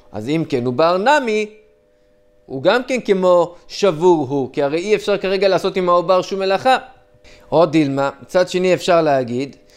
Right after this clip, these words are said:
שבורה לאו היינו אורחי. שבורה זה לא הדרך שרגליים של בהמה נשברות.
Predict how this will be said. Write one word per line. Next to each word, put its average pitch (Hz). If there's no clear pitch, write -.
שבורה 185
לאו 170
היינו 175
אורחי. 143
שבורה 170
זה 160
לא 208
הדרך 147
שרגליים 151
של 170
בהמה 151
נשברות. 131